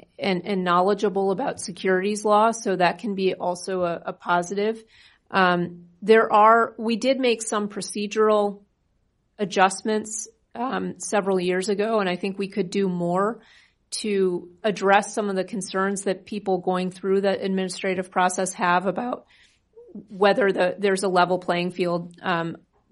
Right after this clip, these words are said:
between, on the one hand, enforcement and on the other, um, the outside respondent. So there are some adjustments that we might consider making there. Um, obviously, the, the constitutional challenges and those types of issues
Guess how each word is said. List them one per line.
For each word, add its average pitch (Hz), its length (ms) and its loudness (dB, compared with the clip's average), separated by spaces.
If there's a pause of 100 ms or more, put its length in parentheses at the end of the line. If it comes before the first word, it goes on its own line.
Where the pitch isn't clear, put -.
between, 196 380 -4
on 180 120 0
the 175 40 -4
one 180 140 -2
hand, 180 240 -6
enforcement 175 540 -4
and 170 260 -8
on 185 160 -4
the 175 140 -2
other, 170 380 0 (300)
um, 175 420 -2
the 175 280 2
outside 175 480 0
respondent. 175 800 -4
So 196 220 0
there 190 240 0
are 185 240 -4
some 208 260 -4
adjustments 196 580 -2
that 196 140 -6
we 190 100 0
might 180 280 -6
consider 190 360 -6
making 180 400 -4
there. 190 400 0 (500)
Um, 196 280 -2
obviously, 208 640 4
the, 170 360 0 (240)
the 180 320 -6 (160)
constitutional 208 1080 -4 (260)
challenges 202 720 0
and 185 180 -8
those 196 220 2
types 190 300 -2
of 185 100 -6
issues 180 520 -2